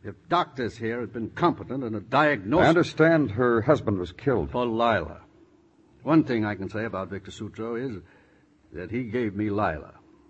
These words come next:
Speaker 1: An account of him. An account of he was a
Speaker 2: Well?
Speaker 1: A hero.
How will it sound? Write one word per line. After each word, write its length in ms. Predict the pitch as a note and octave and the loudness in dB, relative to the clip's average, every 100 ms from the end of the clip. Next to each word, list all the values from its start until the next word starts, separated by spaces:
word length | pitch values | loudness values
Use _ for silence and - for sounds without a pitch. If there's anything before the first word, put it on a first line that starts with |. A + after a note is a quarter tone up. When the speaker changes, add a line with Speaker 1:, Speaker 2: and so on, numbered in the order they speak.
| _ _ _ | _ _ _
Speaker 1:
An 60 | G2 | -8
account 320 | G#2+ C3 C3+ | -6 -2 -2
of 80 | A2+ | -2
him. 340 | G2 F#2+ - - _ _ _ | -6 -8 -12 -20 _ _ _
An 120 | F#2+ F#2+ | -14 -6
account 280 | C#3 D#3+ D3+ | 2 4 4
of 100 | C3+ | 0
he 100 | D3 | -2
was 200 | B2+ G2+ | -2 -4
a 100 | G2+ - - - _ _ _ - | -8 -12 -20 -20 _ _ _ -8
Speaker 2:
Well? 380 | C2+ D#2 G#2+ C3 - _ _ _ | 0 0 0 -4 -16 _ _ _
Speaker 1:
A 140 | A2 A2 | -4 0
hero. 380 | C#3+ A#2+ D2+ | 2 2 0